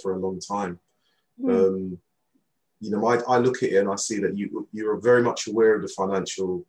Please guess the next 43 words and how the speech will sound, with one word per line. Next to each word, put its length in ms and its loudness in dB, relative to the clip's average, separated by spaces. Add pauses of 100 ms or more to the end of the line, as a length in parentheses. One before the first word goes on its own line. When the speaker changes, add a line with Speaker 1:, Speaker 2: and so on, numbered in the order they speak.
Speaker 1:
disparity 720 -2
between 300 -6
the 80 -4
women 260 -2
and 100 -4
the 60 -6
men's. 600 -2 (580)
You, 440 -6 (140)
you 120 -6
know, 180 0
you 320 -6
also 500 0 (260)
mentioned 440 -4
that 100 -4
you 80 -4
had 300 0
to 100 -2
go 400 2
to 260 -4 (100)
America 440 0
to 100 -8
get 220 -4
paid 220 -4
what 140 -4
you're 120 -2
worth. 540 -2 (760)
And, 380 -4
you 100 -6
know, 160 0
for, 380 -4 (120)
for, 200 -2
for, 340 4
from 160 -2
my 200 2
point 240 -2
of 60 -4
view 140 -4
as 120 -2
a 40 -10
fan, 480 -4 (260)
I 120 0
can 180 -8
see 560 -4